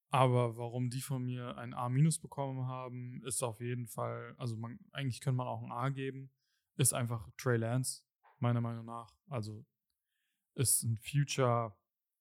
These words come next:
gut, ich will mich jetzt nicht ganz zu weit aus dem Fenster lehnen, aber ist ein Future Hall of Fame Talent auf jeden Fall.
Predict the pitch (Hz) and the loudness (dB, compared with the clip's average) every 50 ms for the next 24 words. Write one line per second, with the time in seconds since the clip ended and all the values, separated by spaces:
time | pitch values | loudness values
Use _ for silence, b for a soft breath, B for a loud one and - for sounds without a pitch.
0 | _ _ _ _ _ _ - 123 107 - - - - _ - 143 - - 131 127 | _ _ _ _ _ _ -8 -8 -8 -6 -6 -8 -8 _ -12 -6 2 4 6 6
1 | 123 - 135 117 - - 127 120 - - _ - 117 117 127 131 - - - - | 6 4 2 -2 0 -2 -2 -4 -4 -8 _ -6 -2 0 0 2 0 0 -2 -4
2 | - 113 117 117 117 110 104 110 107 - - 113 110 - - 113 107 104 107 107 | -6 -4 -2 -2 -2 -4 -6 -8 -8 -6 -6 -6 -6 -4 -6 -6 -6 -6 -8 -10
3 | 107 117 127 110 107 110 107 104 104 _ _ _ _ _ _ _ _ _ _ _ | -10 -10 -10 -10 -8 -10 -10 -12 -14 _ _ _ _ _ _ _ _ _ _ _
4 | _ - - - - 117 104 - - - 143 127 - 131 117 117 120 120 113 101 | _ 0 0 2 0 0 -2 -2 -2 -2 -2 2 2 2 4 4 2 0 0 -4
5 | - - 127 131 131 123 127 127 123 123 123 123 113 104 - 120 120 120 117 - | -4 -2 -2 -2 -2 -2 -4 -6 -6 -6 -6 -6 -8 -8 -8 -8 -8 -8 -8 -8
6 | - 120 120 117 117 | -8 -6 -6 -6 -8